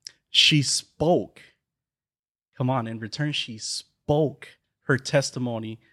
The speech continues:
to even those that shunned her.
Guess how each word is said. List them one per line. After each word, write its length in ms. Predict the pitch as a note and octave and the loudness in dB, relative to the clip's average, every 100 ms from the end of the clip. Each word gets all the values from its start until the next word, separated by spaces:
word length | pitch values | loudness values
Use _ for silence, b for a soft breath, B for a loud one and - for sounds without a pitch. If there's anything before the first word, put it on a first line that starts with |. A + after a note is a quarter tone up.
| _ _ _ _ _ _ _ | _ _ _ _ _ _ _
to 160 | - D3 | 2 2
even 360 | D#3 E3 D#3+ B2 | -2 -2 -2 2
those 580 | C3 C#3+ D3 - - - _ _ | 2 2 -2 -6 -10 -14 _ _
that 160 | A2 - | -8 -2
shunned 340 | - C#3+ D3 C3 | 0 2 2 0
her. 300 | A2+ G#2 | -6 -10